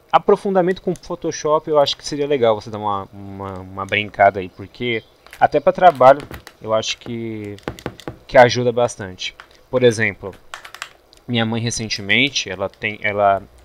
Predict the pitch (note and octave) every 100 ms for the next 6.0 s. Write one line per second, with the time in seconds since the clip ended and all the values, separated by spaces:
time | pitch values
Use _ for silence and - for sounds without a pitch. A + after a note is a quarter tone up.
0 | - _ - G#2+ A2+ A2+ A#2 - A2 G#2
1 | A#2 C#3 _ A2 A2 A2+ G#2+ F#2+ - -
2 | - - - - - - A2 C3 B2 C#3+
3 | D3+ - D3+ C#3 - D3+ - D3 D3 -
4 | D3+ C3+ C3 D3 - G3 F3+ F#3 - E3
5 | C3 C#3+ C3+ D3 C#3 D#3 C3+ A2+ -